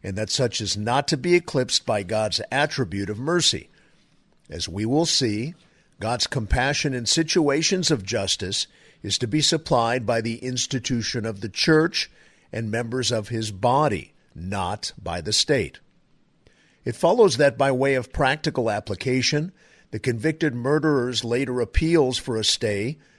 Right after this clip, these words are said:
should find no judicial sympathy with the state.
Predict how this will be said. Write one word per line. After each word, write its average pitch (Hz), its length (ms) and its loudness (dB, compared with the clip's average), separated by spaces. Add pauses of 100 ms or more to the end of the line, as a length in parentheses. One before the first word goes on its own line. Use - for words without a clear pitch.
should 123 220 -4
find 113 420 -4
no 143 320 4
judicial 139 640 0
sympathy 131 560 -2
with 90 220 -6
the 87 100 -8
state. 107 440 0